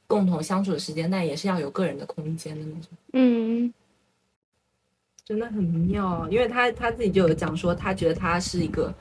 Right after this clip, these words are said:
Speaker 1: 秩序感重的人，然后我也是，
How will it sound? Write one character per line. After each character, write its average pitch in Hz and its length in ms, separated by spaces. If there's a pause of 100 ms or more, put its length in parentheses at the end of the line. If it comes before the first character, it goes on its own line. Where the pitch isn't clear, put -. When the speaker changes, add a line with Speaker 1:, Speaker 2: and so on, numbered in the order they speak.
(300)
Speaker 1:
秩 214 100
序 196 160
感 151 220
重 170 180
的 147 60
人， 104 180
然 170 100
后 190 60
我 196 160
也 214 140
是， 160 500